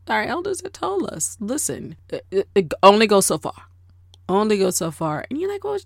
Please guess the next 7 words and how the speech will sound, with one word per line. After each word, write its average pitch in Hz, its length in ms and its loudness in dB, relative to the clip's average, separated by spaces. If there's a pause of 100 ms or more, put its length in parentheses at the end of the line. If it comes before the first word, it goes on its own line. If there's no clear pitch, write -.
surely 339 760 -4 (280)
that's 196 480 -2
not 269 240 -2
where 185 160 0
we 165 220 -2
are 147 160 -6
now." 151 480 -8